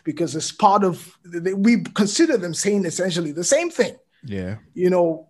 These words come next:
Speaker 1: if you don't believe in Jesus as a Muslim, you're not a real Muslim. If you don't believe in Abraham as a Muslim, you don't, you're not a real Muslim. If you don't believe in Moses as a Muslim, you're not a real Muslim. That's the point. But these people s-, looked, they, they were Caucasian, by the way. They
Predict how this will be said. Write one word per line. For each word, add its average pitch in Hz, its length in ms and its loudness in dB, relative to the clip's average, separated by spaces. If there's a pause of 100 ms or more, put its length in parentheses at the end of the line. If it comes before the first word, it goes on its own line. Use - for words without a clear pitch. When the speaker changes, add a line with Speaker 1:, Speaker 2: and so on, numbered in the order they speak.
(140)
Speaker 1:
if 185 180 -2
you 202 80 2
don't 233 220 6
believe 214 300 0
in 208 120 2
Jesus 208 320 0
as 190 140 0
a 196 60 2
Muslim, 220 580 4
you're 156 140 -6
not 151 180 -4
a 240 60 6
real 311 180 0
Muslim. 247 500 4
If 180 140 -4
you 165 60 -6
don't 180 160 -4
believe 180 200 0
in 190 80 0
Abraham 226 460 4
as 165 140 -2
a 180 40 -2
Muslim, 185 320 -4
you 147 100 -8
don't, 160 220 -8
you're 175 80 -2
not 226 160 2
a 277 60 4
real 269 180 0
Muslim. 247 320 -2
If 175 60 -4
you 160 80 -4
don't 190 180 -4
believe 180 300 -6
in 185 80 -2
Moses 254 320 2
as 185 60 -2
a 180 60 -2
Muslim, 185 400 -4 (280)
you're 165 100 -6
not 190 140 0
a 180 40 -2
real 156 180 -6
Muslim. 127 360 -10 (300)
That's 226 220 4
the 247 60 4
point. - 280 -4 (420)
But 247 160 2
these 339 200 0
people 320 260 -2
s-, - 260 -6
looked, 220 500 -2
they, 196 140 4
they 202 140 0
were 214 120 4
Caucasian, 180 480 0
by 127 140 -6
the 120 80 -12
way. 113 240 -12 (500)
They 302 380 -2